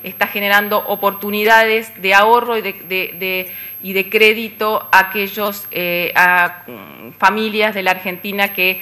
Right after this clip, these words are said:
pueden acceder a la vivienda. Em, este instrumento, este certificado, tendrá poder cancelatorio para, eh, obligaciones en dólares, ¿sí? Eh, es un instrumento que va a ser, eh,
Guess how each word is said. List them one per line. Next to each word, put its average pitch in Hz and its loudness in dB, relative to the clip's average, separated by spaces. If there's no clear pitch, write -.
pueden 190 0
acceder 180 0
a 170 2
la 170 0
vivienda. 156 -4
Em, 262 2
este 320 0
instrumento, 214 -4
este 202 -4
certificado, 196 2
tendrá 214 2
poder 240 0
cancelatorio 240 0
para, 226 4
eh, 196 -4
obligaciones 214 -4
en 190 -8
dólares, 180 0
¿sí? 214 -10
Eh, 208 0
es 254 -6
un 277 -4
instrumento 269 0
que 226 -2
va 220 6
a 226 4
ser, 226 0
eh, 196 -4